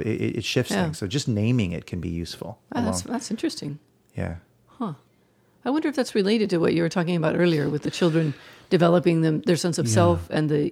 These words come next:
Speaker 1: ego
Speaker 3: Yeah.
Speaker 1: and how they are then maybe develop the ability to control their emotions a little bit.
Speaker 3: Yeah, yeah, I wonder about that. You know, it's a fascinating thing, you know. Well, I just think that if I was in the pitch black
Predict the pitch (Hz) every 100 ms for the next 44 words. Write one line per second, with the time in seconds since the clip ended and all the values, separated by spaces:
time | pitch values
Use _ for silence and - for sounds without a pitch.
0 | - 185 170 170 160 160 156 _ - 135
1 | 131 160 180 160 101 87 85 85 170 165
2 | 156 156 - 160 143 170 160 127 151 160
3 | 156 143 - _ - 147 156 220 - 156
4 | 160 160 151 - 156 - 147 147 143 147
5 | 151 156 151 147 143 147 - 110 117 113
6 | 98 92 104 135 151 160 147 98 85 82
7 | 82 90 95 95 - - 147 - 98 87
8 | 82 104 87 87 85 85 - - - -
9 | 175 - _ _ - 139 143 - 139 123
10 | - 101 87 - _ _ _ _ - 104
11 | - - 104 113 113 107 98 92 90 -
12 | _ - 98 92 87 85 87 - 107 -
13 | - 95 82 87 -